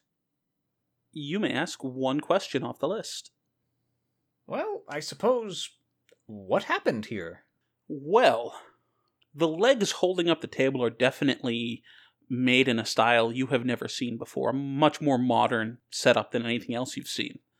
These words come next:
Speaker 1: But the top of the table indeed does look strikingly similar to the round table.
Speaker 2: Hmm, well, it, it, it does, and at the same time does not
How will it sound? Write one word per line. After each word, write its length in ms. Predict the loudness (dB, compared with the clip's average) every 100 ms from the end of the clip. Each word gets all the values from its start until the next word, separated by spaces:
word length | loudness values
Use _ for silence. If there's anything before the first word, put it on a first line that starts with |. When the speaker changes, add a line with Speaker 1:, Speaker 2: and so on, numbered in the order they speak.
| _ -20 _ -16
Speaker 1:
But 520 | 2 4 6 4 2 _ _ _ _ _ _ -6
the 160 | -2
top 280 | 4 6 6
of 100 | 4
the 80 | -2
table 400 | 2 2 2 -2
indeed 640 | -2 -2 -4 -4 -4 2
does 400 | 6 6 4 -2
look 500 | -4 0 0 -2 -6 -20 -20 _ _ _
strikingly 760 | -6 -4 0 0 2 0 0
similar 460 | -2 2 2 4 2
to 140 | 2
the 80 | 0
round 240 | 0 -2 0
table. 420 | 0 0 -4 _ _ _ -18
Speaker 2:
Hmm, 500 | -14 -10 -8 -6 -8
well, 220 | -4 -4 -4 -8
it, 140 | -10 -10 -14 -14 _ _ _ _ _ _ _ _ _ _ -18
it, 140 | -10
it 240 | -8 -4 6
does, 480 | 8 8 4 -2
and 480 | -2 -4 -4 -4 -6 -12 _ _ _ _ _
at 180 | 0 0
the 60 | 2
same 260 | 2 2
time 380 | 2 0 0 -2
does 320 | -2 -2 -2 -6
not 680 | -8 4 4 4 -2 -12